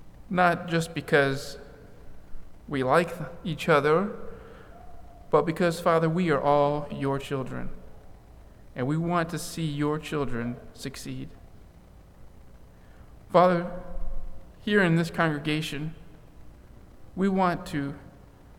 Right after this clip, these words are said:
reflect your light to the community around us, but also to one another.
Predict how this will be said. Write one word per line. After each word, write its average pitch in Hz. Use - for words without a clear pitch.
reflect 156
your 160
light 139
to 143
the 123
community 165
around 170
us, 190
but 170
also 196
to 156
one 151
another. 131